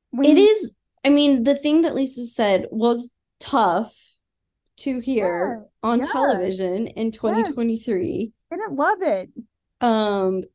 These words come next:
Speaker 2: so I do understand why Whitney was then like, "Well, can you believe she said that?" 'Cause honestly, I'd probably do the same thing.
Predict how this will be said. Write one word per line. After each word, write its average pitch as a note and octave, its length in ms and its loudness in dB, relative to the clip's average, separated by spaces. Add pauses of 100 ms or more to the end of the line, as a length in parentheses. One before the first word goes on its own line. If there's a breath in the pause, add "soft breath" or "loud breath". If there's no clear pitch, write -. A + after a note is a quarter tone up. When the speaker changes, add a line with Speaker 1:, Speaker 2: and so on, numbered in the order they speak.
(140)
Speaker 2:
so A3+ 340 2
I A3+ 140 2
do B3 300 0
understand C4 600 2
why G3+ 220 2
Whitney F#3 360 0
was F#3 220 -4
then F3+ 240 -4
like, D3+ 300 -6
"Well, F#3 340 2
can G#3+ 180 -4
you G3 100 -4
believe F#3+ 340 0
she F3 180 -8
said A3 280 -6
that?" F3+ 260 -2
'Cause G3+ 180 -4
honestly, F#3 540 -2
I'd F3+ 120 -8
probably F3 340 -4
do E3+ 160 0
the E3 100 -6
same E3+ 300 -6
thing. F#3 480 -4